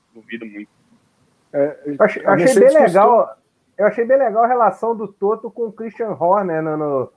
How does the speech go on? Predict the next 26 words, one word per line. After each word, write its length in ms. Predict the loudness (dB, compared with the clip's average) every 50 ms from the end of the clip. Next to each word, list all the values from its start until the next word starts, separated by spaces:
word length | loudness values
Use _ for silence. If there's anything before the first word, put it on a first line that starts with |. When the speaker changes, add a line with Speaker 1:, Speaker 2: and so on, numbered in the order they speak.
| _ _ _ _ _ -8
Speaker 3:
no 80 | -4
documentário, 720 | -4 -4 -4 -4 -2 -2 -2 -2 0 2 2 2 2 2 0
no, 140 | -2 -2 -2 -2 -2 -2
no, 100 | -4 -4
da, 220 | -4 -4 -4 -4
da 160 | -2 -2 -2
Netflix. 500 | -2 -2 -4 -4 -8 _ -6 -6 -4 0
Eu, 240 | 0 0 0 0 -4 _ _ _ _
porque 160 | _ -2 0 0
você 120 | 2 2
imagina, 480 | 2 4 4 4 4 2 2 2 2 2
assim, 140 | 2 2 2
a 60 | 0
distância, 400 | 0 0 -4 -4 -2 -2 -2 -4 -6 -10 -6
pô, 120 | -4 -4
os 120 | -4 -6 _
caras 320 | -8 -6 -6 -6 -8 -10
são 220 | -10 -12 -10 -10
os 60 | -12 -14 _ _ -10
maiores 340 | -4 0 0 0 0 0 -2
inimigos 520 | -4 -4 -4 -4 -4 -4 -4 -4 -4 -4
do 100 | -4 -4
mundo, 440 | -4 -2 -2 0 0 0 0 0 2
né? 240 | 2 2 2 0 -2 _ _ _ _ _ _ _ -4
É, 300 | -2 0 2 2 0 0
tipo, 240 | -2 -6 -10 -6